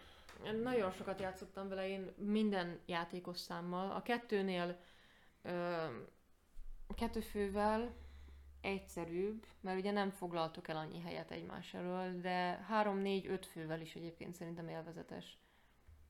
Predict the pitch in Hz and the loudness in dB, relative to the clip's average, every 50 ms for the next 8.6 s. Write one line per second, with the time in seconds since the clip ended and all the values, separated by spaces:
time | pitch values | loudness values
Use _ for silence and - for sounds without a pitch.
0 | - - 196 196 202 196 214 208 202 196 196 196 190 185 185 180 - 185 - - | -6 0 2 2 2 2 2 2 4 4 4 4 4 2 0 -4 -6 -8 -6 0
1 | - 170 165 165 - - - - - - 175 185 165 170 165 - - 170 165 165 | 0 0 0 0 -4 -10 -14 -12 -10 -6 -2 -2 -2 -2 -4 -4 -6 -6 -6 -4
2 | 165 165 175 175 175 170 - - - - - - - - - - - - - - | -4 -4 -4 -4 -6 -8 -10 -14 -20 -20 -20 -20 -20 -20 -20 -20 -20 -20 -20 -20
3 | - - - - - - - - - - - - - - - - - - - - | -20 -20 -20 -20 -20 -18 -18 -20 -18 -14 -12 -12 -12 -10 -12 -12 -12 -12 -14 -14
4 | - - - - - - - - - 262 247 247 254 226 254 226 226 226 - 220 | -14 -12 -10 -8 -8 -8 -8 -6 -4 -2 0 2 2 4 4 2 2 2 2 2
5 | 220 214 190 180 175 175 175 180 180 190 190 185 - - 208 220 220 214 214 233 | 2 4 4 4 2 2 2 2 2 2 0 -2 -4 0 4 6 6 6 6 6
6 | 220 220 - 226 220 208 190 190 190 202 196 190 196 190 190 190 185 185 185 190 | 2 2 2 2 2 4 4 4 4 2 0 2 2 4 4 4 4 4 2 2
7 | 185 208 202 202 208 208 196 185 - 196 180 170 170 165 185 185 185 196 190 - | 2 2 2 2 2 0 0 0 2 2 2 2 2 2 2 2 2 0 0 0
8 | 208 185 196 202 202 202 196 208 208 - - | 0 0 2 2 2 2 2 0 -2 -4 -10